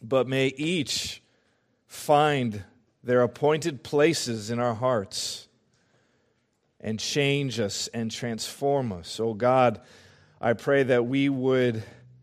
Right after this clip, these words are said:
tremble at the thought that we could be exposed to your word and not changed.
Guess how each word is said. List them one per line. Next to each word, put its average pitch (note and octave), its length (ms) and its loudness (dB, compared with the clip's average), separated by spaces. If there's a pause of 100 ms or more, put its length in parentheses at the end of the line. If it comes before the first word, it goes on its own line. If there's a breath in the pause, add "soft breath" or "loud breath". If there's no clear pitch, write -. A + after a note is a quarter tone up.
(200)
tremble C3+ 800 0 (1500)
at A#2+ 240 0
the A#2+ 160 0
thought A#2+ 600 2 (1400)
that G2+ 140 -4
we B2+ 180 -2
could B2+ 240 -4
be B2 140 0
exposed C#3 720 0
to C#3 100 -6
your A#2+ 180 0
word A#2 360 0
and G2+ 120 -6
not A2 240 -4
changed. - 640 -14